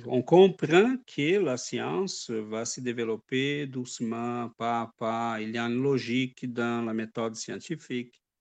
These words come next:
Euh, c'est naturel, il avance comme ça, c'est un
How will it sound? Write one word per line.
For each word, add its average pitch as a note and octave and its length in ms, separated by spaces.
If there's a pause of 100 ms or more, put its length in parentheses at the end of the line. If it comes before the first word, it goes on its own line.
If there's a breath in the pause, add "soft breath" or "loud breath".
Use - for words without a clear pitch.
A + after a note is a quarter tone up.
(760)
Euh, G#2+ 360
c'est A#2 200
naturel, B2+ 600
il G#2+ 180
avance A2 440
comme A#2 240
ça, B2 440
c'est G#2+ 200
un G#2 140